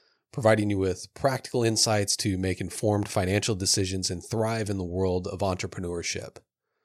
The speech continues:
Welcome. I hope you're thriving in the world of entrepreneurship today.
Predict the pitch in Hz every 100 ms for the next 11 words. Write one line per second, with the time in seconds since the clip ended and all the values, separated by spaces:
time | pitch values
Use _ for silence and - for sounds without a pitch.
0 | _ _ _ _ 95 110 120 131 123 123
1 | - _ - 92 95 90 127 123 110 101
2 | 98 95 90 87 _ _ _ - - 113
3 | 143 151 135 123 110 107 107 104 104 95
4 | 101 98 92 95 - 98 82 113 139 131